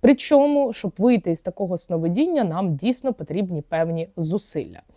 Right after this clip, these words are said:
А, от, з езотеричної точки зору, чому так відбувається? Ну, вважається, що в такий, е,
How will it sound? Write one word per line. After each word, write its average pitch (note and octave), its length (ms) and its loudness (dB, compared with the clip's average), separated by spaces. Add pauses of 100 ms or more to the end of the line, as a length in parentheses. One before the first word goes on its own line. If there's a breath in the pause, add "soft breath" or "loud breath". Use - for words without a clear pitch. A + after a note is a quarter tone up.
(380 loud breath)
А, G#3 160 4
от, - 360 2
з E4 440 6
езотеричної G3+ 680 2
точки D#3 360 -6
зору, F4 340 2
чому G#3+ 540 0 (200)
так G3 340 0
відбувається? E3+ 880 -2
Ну, A#3+ 300 6
вважається, A3+ 680 2
що - 200 -2
в D#3+ 100 -4
такий, F3+ 500 0
е, F3 40 -12